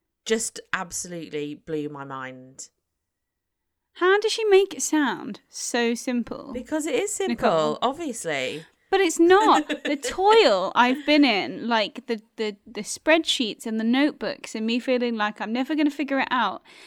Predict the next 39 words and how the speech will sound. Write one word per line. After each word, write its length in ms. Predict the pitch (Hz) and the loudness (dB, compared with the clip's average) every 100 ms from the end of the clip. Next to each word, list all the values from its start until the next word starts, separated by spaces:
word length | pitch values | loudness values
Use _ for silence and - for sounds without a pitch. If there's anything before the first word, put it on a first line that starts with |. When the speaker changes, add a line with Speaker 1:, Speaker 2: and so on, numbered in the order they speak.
| - - | -12 -2
Speaker 2:
And 100 | 254 | 0
you 60 | |
get 220 | 381 403 | 2 0
Georgie 380 | 330 370 403 247 | 2 4 4 2
on 120 | 202 | -2
the 80 | 180 | -4
show 420 | - 175 175 208 226 - - | -6 -4 -2 -2 -6 -14 0
and 160 | 269 277 | 2 4
she's 240 | 311 302 | 4 4
like, 400 | 339 359 302 - _ | 2 2 0 -12 _
"What 160 | 226 302 | -2 0
are 40 | 320 | 0
you 60 | |
Speaker 1:
She's 80 | - | 2
like 80 | - | 2
Speaker 2:
fretting 120 | 339 | 4
Speaker 1:
a 40 | 233 | 4
Speaker 2:
about?" 220 | 196 247 | 4 2
Speaker 1:
myth 200 | - - | 0 -4
buster, 640 | 170 160 - 151 123 127 156 | -4 -2 -4 -2 -2 -2 -6
wasn't 280 | 190 185 156 | -6 -6 -6
she? 380 | 151 127 131 - _ | -4 -4 -6 -12 _
Speaker 2:
Yeah. 320 | 302 381 294 185 | 4 6 6 4
Speaker 1:
She 60 | |
just 340 | 185 208 - - - - _ | 0 -4 -6 -10 -20 -20 _
Speaker 2:
My 80 | 320 | -2
Speaker 1:
popped 120 | - | 0
Speaker 2:
God. 100 | 359 | 0
Speaker 1:
all 280 | 392 240 208 | 2 2 0
of 100 | 196 | -4
those, 600 | 190 185 175 165 170 - - - - - _ _ _ | -6 -6 -6 -10 -12 -14 -16 -20 -20 -20 _ _ _
you 140 | 185 | -12
know, 320 | 165 151 156 - _ | -8 -6 -6 -10 _
issues 760 | 190 - 190 180 170 165 160 | -8 -6 -6 -8 -10 -12 -6
and 400 | 156 151 151 151 - _ | -4 -4 -8 -12 -16 _
burning 400 | 180 185 180 170 | -4 -4 -4 -6
questions 720 | 170 - - 170 165 156 160 160 | -10 -14 -12 -6 -6 -6 -8 -6
and, 280 | 156 156 | -6 -8
and, 340 | 165 156 156 | -12 -12 -14